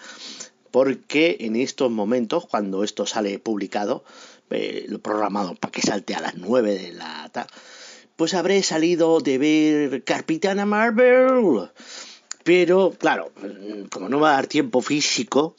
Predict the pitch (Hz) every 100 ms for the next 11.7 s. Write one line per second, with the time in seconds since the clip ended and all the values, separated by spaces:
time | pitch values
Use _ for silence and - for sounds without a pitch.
0 | - 98 - 110 98 113 160 139 - 151
1 | 131 - - - _ - 127 123 139 139
2 | 131 127 135 135 - 123 135 123 104 92
3 | 107 131 143 170 196 180 202 196 170 170
4 | 160 156 156 170 107 127 131 147 135 135
5 | 143 147 196 - - - - - - -
6 | _ _ _ 139 135 180 202 208 214 214
7 | 160 185 190 175 160 180 160 147 117 -
8 | - - 135 143 151 - - 220 262 262
9 | 254 - - 123 117 165 185 156 160 127
10 | 127 151 113 131 117 113 101 95 98 120
11 | 143 139 - - 123 - 185